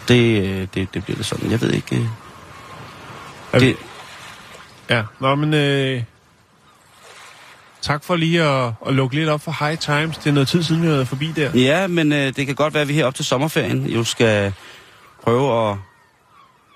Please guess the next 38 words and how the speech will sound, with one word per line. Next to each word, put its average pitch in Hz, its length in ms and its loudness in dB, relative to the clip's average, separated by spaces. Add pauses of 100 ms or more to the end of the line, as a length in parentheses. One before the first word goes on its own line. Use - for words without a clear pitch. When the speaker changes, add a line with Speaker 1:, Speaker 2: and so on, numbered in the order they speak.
(640)
Speaker 1:
at 98 60 2
arbejde 127 300 0
lidt 135 100 -2
mere 135 120 2
med 123 100 2
High 117 180 -2
Times. 123 560 -2
Fordi 113 320 4
jeg 110 60 4
kan 107 100 0
da 104 60 0
se 147 140 4
her, 143 120 6
at 127 100 -2
de 123 100 2
har 110 140 2
fat 123 140 0
i 123 40 0
nogle 143 140 2
problemer, 127 360 2
som 113 180 2
tilsyneladende 170 500 4
er 139 60 2
ude 139 120 2
i 156 40 0
samfundet, 127 580 0
men 113 240 4
som 110 160 -2
der 107 80 0
måske 104 260 0
ikke 95 120 -4
bliver 101 80 -6
talt - 340 -4 (120)
så - 140 0
meget 80 200 2
om, - 140 -6
Jan. - 140 -10 (300)
Speaker 2:
Ja. 120 180 2